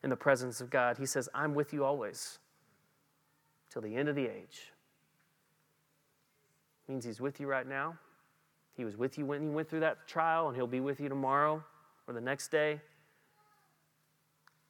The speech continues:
As your sorrows come, he's with you always. In the Spirit, the fullness of God, we can be joyfully content in all things. I think that's what David is, is just getting at.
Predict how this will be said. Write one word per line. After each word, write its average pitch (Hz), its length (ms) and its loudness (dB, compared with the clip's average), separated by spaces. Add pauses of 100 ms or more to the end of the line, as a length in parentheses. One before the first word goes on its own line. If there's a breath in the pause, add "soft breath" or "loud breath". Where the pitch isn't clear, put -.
(120)
As 113 140 -14
your 117 80 -10
sorrows 143 500 4
come, 120 340 -2
he's 123 320 -6
with 139 320 0
you 117 300 -6 (400)
always. 117 800 0 (240)
In 127 80 -6
the 127 80 -4
Spirit, 175 680 4
the 139 80 -6
fullness 170 420 0
of 139 100 -6
God, 139 280 4
we 139 40 -2
can 135 140 -6
be 131 120 -2
joyfully 139 520 0
content 127 420 -6 (360 soft breath)
in 135 80 -2
all 123 120 2
things. 113 240 -8
I 123 60 0
think 143 140 0
that's 143 160 2
what 139 140 0
David 135 280 2
is, 131 160 -6
is 117 100 -10
just 123 200 -6
getting 117 240 -2
at. 98 100 -14